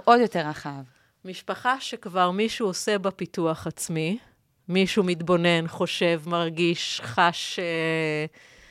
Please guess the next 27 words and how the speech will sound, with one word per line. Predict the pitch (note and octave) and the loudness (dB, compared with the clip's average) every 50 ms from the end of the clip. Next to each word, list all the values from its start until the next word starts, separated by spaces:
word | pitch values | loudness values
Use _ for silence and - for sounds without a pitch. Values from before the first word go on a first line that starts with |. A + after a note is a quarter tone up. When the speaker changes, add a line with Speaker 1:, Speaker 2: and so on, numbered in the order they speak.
| - _ _ _ _ _ _ _ _ _ _ _ _ _ | -20 _ _ _ _ _ _ _ _ _ _ _ _ _
Speaker 2:
פותח | - F#3+ F3+ - - G3+ F#3 F#3 F3+ - F#3+ | -6 -4 -4 2 6 6 6 6 6 2 -2
את | E3+ - | -2 -2
עצמו | E3+ - - - - F3 E3 E3 | -4 -4 -6 -8 -4 -2 -2 0
לעוד | D#3+ E3 E3 E3 F3+ E3 - | 0 0 2 0 0 -2 -4
קשרים, | - - - - D#3+ D3+ D3+ F#3 A#3 C4+ C4+ C4 C4 B3 - - - _ _ _ - G3+ - | -8 -10 -6 -6 -4 -4 0 0 0 0 0 -2 -4 -6 -10 -16 -20 _ _ _ -20 -18 -14
משהו | E3 E3+ F3 F3 E3+ - F#3+ E3+ | -6 -4 -4 -4 -4 -4 -8 -10
משתנה | E3+ D#3+ - - F#3 E3 E3+ E3+ | -10 -12 -10 -10 -8 -6 -4 -4
במשפחה | E3 E3 D#3 D#3 - - - D#3 - - - F3+ F#3 G3+ G#3 | -2 -2 -4 -4 -8 -8 -10 -12 -10 -4 0 2 2 4 2
הזו. | G#3 G3+ F#3+ G#3 G#3+ A3+ B3+ D4 - _ _ _ _ _ _ | 2 2 2 2 2 2 2 0 -4 _ _ _ _ _ _
שוב, | - - D4+ C#4 F#3 D3 | -6 -2 -2 -2 -2 -2
זה | D3 D#3+ E3 D#3+ | -4 -6 -6 -4
מדריך, | E3 E3 D#3+ - A#3+ D4 D4 - - - | -6 -8 -6 -6 -6 -6 -6 -8 -12 -10
נכון, | F3+ F3 - A#3 A#3 A3 | -10 -2 2 4 4 4
זה | F#3 F#3+ F#3 | 2 -2 -2
משהו | F#3 G#3+ A#3+ - - D4+ C4 | 0 0 -2 -2 -4 -4 -2
מאוד, | A3 G#3 A3 A#3 A#3 A3 | 2 2 2 2 2 0
אה, | A#3+ B3 A#3+ A#3+ A#3+ A3+ A3+ - | -2 -4 -2 -4 -4 -6 -8 -8
כן, | - C4 C#4 C#4 A#3+ - | -10 -10 -10 -10 -8 -6
פנטזיונרי | - F#3+ F3 - D#3+ D#3+ D3+ D#3+ F3+ - D#4+ A#4+ A#4 F#4 D#4 C4 | -4 -4 -4 -2 -2 -2 -2 -2 -4 -4 -2 -2 -2 0 4 4
אולי, | G#3 F3+ F3 D#3+ D#3 D#3 | 6 8 8 8 6 6
אבל | D3+ D#3+ E3 | 4 2 2
אני | E3 E3 A3 C#4+ D4+ | 2 0 0 -4 -4
ממש | C4+ A3 G3 G3 G#3 G#3 - - | -4 -4 -2 0 -2 -2 -2 0
מאמינה | A#3+ A3+ A3 G#3+ G#3+ G#3+ A3 A#3+ C4 | 0 2 2 2 2 2 2 2 2
בזה, | B3+ B3+ G3 D3 D3+ D3 C#3 | 0 0 0 0 0 -2 0
ואני | D3 D3+ D3+ D#3 D#3 | -2 -2 -2 -4 -4
גם | D3+ E3 D#3+ D#3+ D#3+ | -4 -4 -4 -6 -6